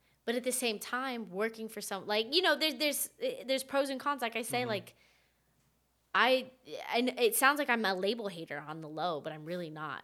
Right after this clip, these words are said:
Speaker 1: because I love working, you know, where I work now. I think I, I'm getting to learn and, and be a part of, like, just super out of the box thinkers
Speaker 2: Mm.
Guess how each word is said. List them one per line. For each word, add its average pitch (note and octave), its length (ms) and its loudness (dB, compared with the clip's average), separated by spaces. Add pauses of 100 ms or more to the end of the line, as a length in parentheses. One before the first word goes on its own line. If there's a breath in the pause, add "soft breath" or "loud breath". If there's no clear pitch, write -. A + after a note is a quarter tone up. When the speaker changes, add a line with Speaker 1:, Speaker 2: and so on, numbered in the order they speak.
(120)
Speaker 1:
because F3 560 -8
I F3 160 -2
love E3+ 300 -6
working, B2+ 540 -14 (280)
you E3+ 120 -14
know, D#3 120 -12
where D#3+ 160 -8
I D#3 100 -12
work D#3 300 -16
now. D#3+ 300 -4
I C#3 140 -8
think - 300 -18
I, C#3+ 240 -14 (540)
I'm F#3+ 220 -12
getting E3 420 -14 (180)
to - 160 -12
learn E3 380 -10
and, D#3 200 -16 (760 soft breath)
and F3+ 160 -12
be F3 140 -6
a F3 40 -4
part E3 280 -6
of, D#3+ 160 -12
like, C#3+ 360 -12 (560 soft breath)
just - 420 -6 (640)
super G#3+ 880 0
out G#3 200 2
of F#3+ 60 -6
the F#3+ 60 -4
box E3+ 360 -8
thinkers D#3+ 880 -8
Speaker 2:
Mm. A2 200 -12